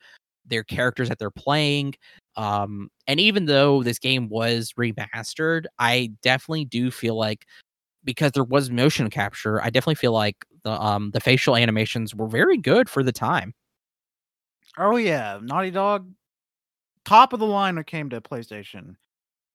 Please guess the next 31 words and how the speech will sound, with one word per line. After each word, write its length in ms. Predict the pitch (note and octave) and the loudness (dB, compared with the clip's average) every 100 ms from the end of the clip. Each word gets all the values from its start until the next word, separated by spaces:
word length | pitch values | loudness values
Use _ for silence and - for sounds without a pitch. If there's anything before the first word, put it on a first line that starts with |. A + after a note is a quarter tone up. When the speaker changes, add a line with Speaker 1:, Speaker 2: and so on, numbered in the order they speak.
| _ _ - | _ _ -14
Speaker 2:
Uh, 160 | G#2 | -12
so 380 | G#2+ A#2+ A2 A2 A2 | -10 -10 -10 -10 -10
that, 180 | A2+ A2 _ _ - | -14 -14 _ _ -12
that 140 | C3 | -10
stuff 500 | - - C#3+ - - - | -8 -6 -6 -6 -16 -14
makes 380 | B2 A2 - - - | -14 -14 -18 -20 -18
complete, 520 | B2+ - C3 A#2 - _ _ | -18 -12 -12 -12 -14 _ _
perfect 320 | A2 G2 - | -12 -12 -16
sense. 460 | A2 G2+ D2+ - | -14 -14 -14 -12
And, 220 | G#2 G#2 G2 | -12 -10 -12
uh, 160 | F#2+ G2 _ _ _ _ _ _ _ _ | -14 -16 _ _ _ _ _ _ _ _
it's 200 | C3 - | -12 -8
weird, 520 | E3 D3+ D3+ C3+ B2+ | -4 -2 0 -2 -2
uh, 260 | B2 A#2+ A#2 | -2 -2 -6
thinking 420 | - C3+ B2 A#2 | -6 -8 -8 -10
about 300 | A2+ A2+ A2 | -8 -6 -6
how, 560 | B2+ A2+ G#2+ G#2+ G#2 G#2 - - | -6 -6 -6 -6 -8 -12 -16 -8
uh, 480 | G#2+ G2+ G2 F#2+ F#2 | -6 -6 -8 -10 -8
fucking, 600 | - A#2 - G#2 G2 G2+ | -6 -6 -6 -10 -10 -12
what 160 | D#3+ C#3+ | -8 -8
is 60 | C3+ | -8
it 80 | |
called? 300 | - A#2 A2 | -10 -8 -2
L 140 | C#3 G3+ | 4 8
A 100 | G3+ | 8
Noire 680 | F#3+ G3 G#3 G#3+ D#3+ G#2 - | 10 10 12 12 8 4 -4
was 140 | C3 | -8
considered 540 | - D3 - C3+ A#2+ G#2+ _ | -4 -4 -2 -4 -6 -10 _
peak 340 | - D#3 - - - _ _ _ _ _ | 0 0 -2 -14 -18 _ _ _ _ _
motion 320 | B2+ A#2+ A#2 | -6 -4 -6
cap, 400 | G#2+ A2+ G2 E2+ | -8 -6 -6 -6